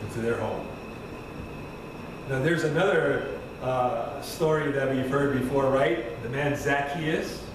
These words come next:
remember? He was hated by the, the people, right? Because he cheated them, and he would, he would take more than what belonged to him, but that's how tax collectors made their money.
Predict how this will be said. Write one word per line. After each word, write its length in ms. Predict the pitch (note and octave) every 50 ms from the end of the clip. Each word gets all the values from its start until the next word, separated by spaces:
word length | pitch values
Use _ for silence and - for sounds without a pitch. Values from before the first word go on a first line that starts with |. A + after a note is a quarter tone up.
| - -
remember? 500 | - C3+ C#3 C#3 D3 - - - - - - - - - - - - - - - - - - - - - - - - - - - - - -
He 100 | G3 G3
was 240 | F3+ F3+ E3 - -
hated 480 | F3 G3+ A#3+ D4 - A#3 F3+ - C3+
by 480 | E3 E3 D#3+ D#3+ D#3+ D3+ D3 C3+ - - - - C#3 C3
the, 100 | C3 C3+ C3 B2 - -
the 100 | C#3+ C#3+
people, 560 | C#3 C#3 C#3+ C#3+ C#3+ C#3+ - - - - -
right? 320 | D3 D3+ D#3 G3+ - - E3+
Because 280 | D#3+ D#3 E3+ D#3 -
he 140 | E3 D#3+ -
cheated 440 | - - - E3+ D3+ D3 D3+ C#3+ C3
them, 300 | C#3+ C#3 D3 - - - - - - - - - - - - -
and 140 | C3+ C3+ C3
he 160 | B2+ C#3+ C#3+
would, 300 | C#3+ C#3+ C3+ A#2+ - - - - -
he 80 | D#3+ D#3
would 160 | D3 C#3+ D3
take 300 | - E3+ F3 E3+ E3 D#3+
more 140 | D3+ D3+ D3
than 280 | C#3 C#3+ C#3 C#3 C#3
what 300 | C#3 D3 D3+ D3 D3 C3+
belonged 320 | C3+ C#3 C3+ C#3 C3+ C3+ C3+
to 60 | -
him, 120 | D3 D#3+
but 120 | D#3+ C#3+ -
that's 200 | A#2+ A#2+ A#2+ -
how 180 | C3+ B2 A#2 -
tax 260 | C3+ C3 C3 - - -
collectors 500 | - C3+ C#3 B2+ - C3+ B2 A#2 - A#2+
made 280 | A#2+ B2+ C3+ C3 B2+ C3+
their 120 | C3 B2+
money. 400 | B2 B2+ C3 C3 D3 F3+ A3+ A3